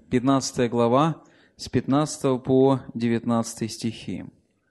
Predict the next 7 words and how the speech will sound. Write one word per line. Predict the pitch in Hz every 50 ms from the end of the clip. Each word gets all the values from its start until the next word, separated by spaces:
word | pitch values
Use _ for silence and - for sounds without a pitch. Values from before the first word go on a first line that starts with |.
| _ _ _ _ _ _ _ _ _ _ _ _ _ _ _ _ _ _ _ _ _ - _ _ _ _
"Но | 135 139
писал | 135 - 151 - 208 226 220
вам, | 202 208 196 180 151
братья, | 170 185 208 208 202 - 190 185 180 170
с | 147 -
некоторую | - 160 180 185 - 180 165 185 180 175 175
смелостью, | 170 - 180 160 131 117 113 107 98 - - - - - - 117 -